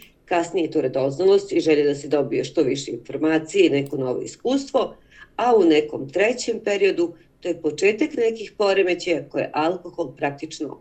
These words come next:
uspeva privremeno da skloni i ponavljajući to svaki put kad mi je loše, uzet ću alkohol, oni praktično na neki način sebi olakšavaju tu muku,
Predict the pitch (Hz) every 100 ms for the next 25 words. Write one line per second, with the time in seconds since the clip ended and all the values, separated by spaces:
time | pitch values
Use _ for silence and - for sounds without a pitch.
0 | - 208 185 - 220 202 156 - 185 165
1 | 160 135 117 104 - - 226 277 262 -
2 | - _ _ _ 214 190 - 190 175 165
3 | 170 220 311 190 131 151 - 139 - 240
4 | 226 - 208 220 208 208 170 170 160 -
5 | 139 139 147 120 202 254 - - 226 -
6 | _ _ - 175 233 180 - 151 156 -
7 | 226 226 190 - _ - 160 170 180 180
8 | 147 151 - 185 - 156 170 147 - 156
9 | 139 147 - 139 226 233 220